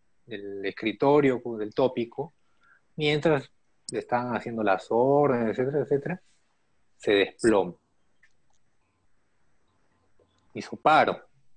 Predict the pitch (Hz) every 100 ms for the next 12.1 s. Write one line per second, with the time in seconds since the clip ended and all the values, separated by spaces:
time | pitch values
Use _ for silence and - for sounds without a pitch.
0 | - - _ _ _ _ 123 - _ _
1 | _ _ _ _ _ _ 110 110 113 -
2 | _ _ _ _ _ _ - _ - 151
3 | 190 202 190 196 185 202 185 180 185 175
4 | 139 139 - 175 - 160 135 170 170 165
5 | 160 175 170 156 143 156 156 151 147 135
6 | 131 131 123 120 - - 113 101 123 147
7 | 151 147 139 139 139 131 135 120 - 123
8 | 123 120 120 120 117 - 104 113 107 101
9 | 110 131 117 - _ _ _ _ _ _
10 | _ _ _ _ _ _ _ _ 120 117
11 | 113 110 117 143 139 127 117 113 117 107
12 | 107